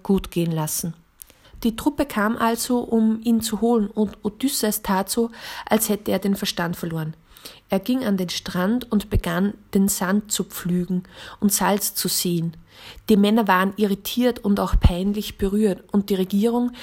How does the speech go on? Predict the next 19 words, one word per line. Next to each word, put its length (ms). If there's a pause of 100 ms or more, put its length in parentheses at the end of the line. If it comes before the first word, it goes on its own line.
(160)
schickte 380
mehrere 460
Detektive 720
der 160
Krankenkasse. 800
Auch 160
der 120
Chefarzt 640
kam 220
nicht 200
dahinter, 360 (320)
was 240
Odysseus 500
fehlte, 500 (360)
denn 320 (160)
da 140
war 160
ja 140
nichts. 440